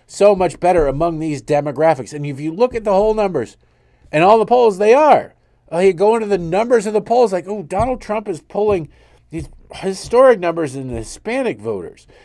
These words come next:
and historic numbers in black voters, particularly black men. This is great. And young people, he's doing better than, they don't like Joe Biden," and whatever, whatever, whatever. And then you look at the overall poll,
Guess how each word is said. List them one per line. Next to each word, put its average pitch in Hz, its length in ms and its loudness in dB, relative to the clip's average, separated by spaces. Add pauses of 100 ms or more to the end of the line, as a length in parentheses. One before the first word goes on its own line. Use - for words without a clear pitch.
(120)
and 143 120 -8
historic 247 560 4
numbers 110 480 -10 (240)
in 170 220 -8
black 240 320 4
voters, 135 300 -2
particularly 190 680 -4
black 180 340 0
men. 202 280 -4
This 220 260 -2
is 160 220 -10
great. 247 640 -4
And 151 280 -14
young 262 280 -6
people, 147 320 -8
he's 135 140 -8
doing 208 360 -6
better 226 300 2
than, 165 180 -6
they 185 160 0
don't 226 240 0
like 202 260 0
Joe 196 200 0
Biden," 202 420 0
and 135 140 -10
whatever, 202 440 0
whatever, 170 420 0
whatever. 175 580 4 (1120)
And 180 140 2
then 269 140 2
you 254 100 0
look 254 180 4
at - 40 -18
the 208 120 2
overall 214 440 6
poll, 165 520 0